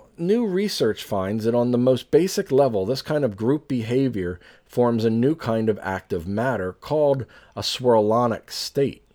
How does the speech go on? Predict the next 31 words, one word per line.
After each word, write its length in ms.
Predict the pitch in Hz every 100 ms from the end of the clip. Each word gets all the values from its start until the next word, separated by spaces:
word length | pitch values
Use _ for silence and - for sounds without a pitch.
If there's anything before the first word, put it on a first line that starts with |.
| _ _ _ _ _ _ _ _
Maybe 260 | - 107 104
this 380 | 104 - - - 98
actually 340 | 98 - 104
connects 520 | - 101 110 - -
to 440 | - 110 110 110 107
the 300 | 104 107 107
worm 420 | 104 113 113 113
nado. 420 | 147 233 - - _ _ _ _ _ _ _ _ _ _
Physical 560 | _ 214 240 214 160 123
laws 400 | 117 113 92 101
such 260 | 120 107
as 140 | 110 101
Newton's 420 | 117 143 135 107
second 400 | - 123 120 110
law 220 | 110 104
of 100 | 87
motion, 520 | 98 101 101 85 87
which 160 | 98 -
states 320 | - 143 160
that 100 | 127
as 220 | 110 107
a 60 | 104
force 440 | - 139 160 185
applies 560 | 135 - 120 110 113 113
to 200 | - 101
an 100 | 95 -
object 480 | 104 110 107 98
increases, 720 | 98 90 - 117 98 65 - - _ _ - _
its 200 | 104 -
acceleration 1000 | 110 - 135 151 151 123 127 127 117 90
increases, 720 | 87 - 85 65 - 50 -